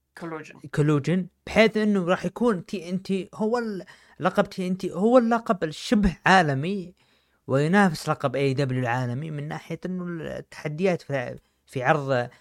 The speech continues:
Speaker 2: كولوجن. وفعلًا أنا أول ما شفت في، آه، آدم كوبلاند فاز، قلت: "أوكي، كلامي صدق."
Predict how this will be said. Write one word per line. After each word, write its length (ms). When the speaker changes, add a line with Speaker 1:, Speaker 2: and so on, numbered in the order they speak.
Speaker 2:
كولوجن. 360
وفعلًا 840
أنا 280
أول 200
ما 80
شفت 200
في، 120
آه، 920
آدم 160
كوبلاند 400
فاز، 320
قلت: 340
"أوكي، 640
كلامي 420
صدق." 440